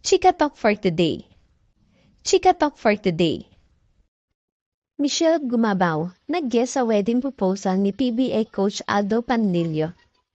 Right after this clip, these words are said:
Wedding bells are ringing. Engaged na kasi ang celebrity athlete na si Michelle Gumabao sa jowa niyang P B A coach na si Aldo Panlilio. Ang good news ay ibinandera mismo ni Michelle sa Instagram kalakip ang sweet pictures nila ni Aldo.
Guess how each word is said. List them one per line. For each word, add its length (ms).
Wedding 400
bells 240
are 160
ringing. 480
Engaged 400
na 80
kasi 240
ang 160
celebrity 640
athlete 320
na 160
si 80
Michelle 400
Gumabao 560
sa 240
jowa 400
niyang 320
P 160
B 160
A 80
coach 400
na 80
si 160
Aldo 400
Panlilio. 640
Ang 160
good 240
news 400
ay 80
ibinandera 720
mismo 320
ni 160
Michelle 320
sa 160
Instagram 640
kalakip 400
ang 160
sweet 320
pictures 320
nila 320
ni 160
Aldo. 400